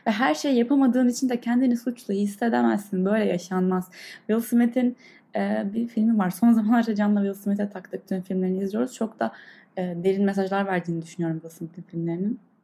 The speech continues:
E, Seven Pounds'u izledik en son. Orada suçluluk duygusunu çok güzel anlatıyor bence. Eğer izlemediyseniz tavsiye ederim.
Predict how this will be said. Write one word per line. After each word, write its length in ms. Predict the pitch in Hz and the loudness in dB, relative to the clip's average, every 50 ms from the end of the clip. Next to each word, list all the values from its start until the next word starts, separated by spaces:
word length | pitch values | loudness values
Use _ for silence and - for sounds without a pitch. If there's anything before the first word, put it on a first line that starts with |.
| _ _ _ _ _ _ _ - | _ _ _ _ _ _ _ -6
E, 160 | 190 180 175 | -4 -4 -4
Seven 340 | 175 - 214 208 226 240 233 | -2 -2 -2 0 2 2 0
Pounds'u 840 | 233 220 220 220 220 208 208 - - - - - _ _ _ - 226 | 2 2 2 2 0 0 -2 -6 -12 -20 -20 -20 _ _ _ -4 -2
izledik 320 | 220 208 185 175 175 - - | -2 0 -2 -4 -4 -2 -4
en 120 | - 175 | -2 -4
son. 300 | 175 - 226 226 240 - - _ _ _ _ _ _ _ _ _ _ _ - - _ _ _ _ _ _ _ _ _ _ _ _ | -4 -4 -4 -4 -4 -4 -8 _ _ _ _ _ _ _ _ _ _ _ -12 -12 _ _ _ _ _ _ _ _ _ _ _ _
Orada 340 | - 196 196 196 214 240 233 | 2 2 4 6 6 4 4
suçluluk 540 | - - 202 202 - - 190 208 202 - - | 2 -4 -8 -8 -4 -2 -2 -2 -2 -2 0
duygusunu 460 | 202 196 - 185 180 - - 202 190 | 0 0 0 0 -4 -2 -2 -2 -2
çok 240 | 196 - 190 - - | -2 -4 -10 -12 -6
güzel 260 | - 170 175 160 156 | -2 2 2 2 2
anlatıyor 440 | 156 156 151 156 - - - 160 151 | 2 0 -2 -2 -4 -6 -8 -8 -6
bence. 300 | 156 151 156 156 - 202 | -6 -6 -6 -4 -2 -2
Eğer 200 | 220 214 190 185 | 0 0 0 0
izlemediyseniz 640 | 180 170 180 180 180 175 165 165 - 180 170 175 175 | -2 -2 -2 0 0 0 -2 -4 -6 -6 -6 -6 -6
tavsiye 420 | - - 175 175 - - - 180 180 | -8 -10 -10 -10 -10 -10 -8 -6 -4
ederim. 380 | 175 185 180 165 180 202 233 | -2 -2 -4 -4 -4 -8 -10